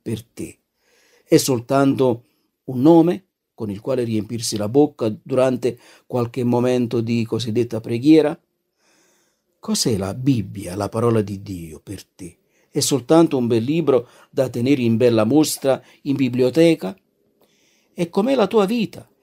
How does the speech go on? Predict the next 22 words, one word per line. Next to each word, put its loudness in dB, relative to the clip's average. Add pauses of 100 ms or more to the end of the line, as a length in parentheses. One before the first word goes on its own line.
(220)
È 4
degna 0
del -2
nome 2
di -4
cristiano -2
che -6
magari 0 (220)
ti -8
dai, 4 (500)
o 2
è -6
invece, 0
eh, -4
una 2
presa -2
in -2
giro -8 (460)
del -6
Signore 0
Gesù -10
Cristo? -16